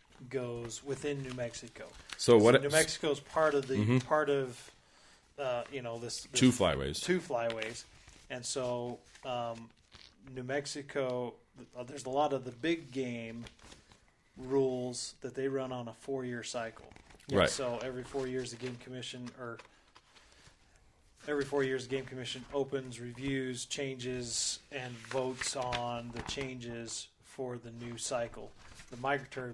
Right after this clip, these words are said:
Speaker 1: bor-, bird opens and closes every single year
Speaker 2: Correct.
Speaker 1: because of this.
Speaker 2: Right, because once the Flyway Council is done, then they go to the states.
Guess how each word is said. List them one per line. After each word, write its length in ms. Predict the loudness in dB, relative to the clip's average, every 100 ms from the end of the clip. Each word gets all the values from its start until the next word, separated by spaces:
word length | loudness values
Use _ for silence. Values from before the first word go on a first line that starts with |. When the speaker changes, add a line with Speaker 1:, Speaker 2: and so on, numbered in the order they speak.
| 2
Speaker 1:
bor-, 240 | 4 4 -2 -2
bird 380 | 2 4 4 0 -16 -18 -16 -16 -18 -14 2
opens 540 | 2 2 -2 -6 -10
and 200 | -10 -12
closes 680 | -8 -6 -6 -6 -8 -8 -10 -10
every 240 | -8 -6 -8
single 380 | -10 -12 -14 -12
year 380 | -6 -4 -6 -8 -14 -14 -14
Speaker 2:
Correct. 300 | 2 4 4
Speaker 1:
because 300 | 2 2 4 2
of 160 | -4
this. 440 | -8 -8 -8 -10 0 12
Speaker 2:
Right, 260 | 12 12 8
because 340 | 4 8 8 10
once 240 | 8 8
the 60 | 6
Flyway 420 | 10 10 10 8
Council 400 | 6 4 2 0
is 100 | 2
done, 400 | 4 6 4 -2 -10 -20 -20 -20 -20 2
then 200 | 8 10
they 120 | 10
go 140 | 10
to 100 | 10
the 120 | 8 6
states. 560 | 6 6 6 2 -2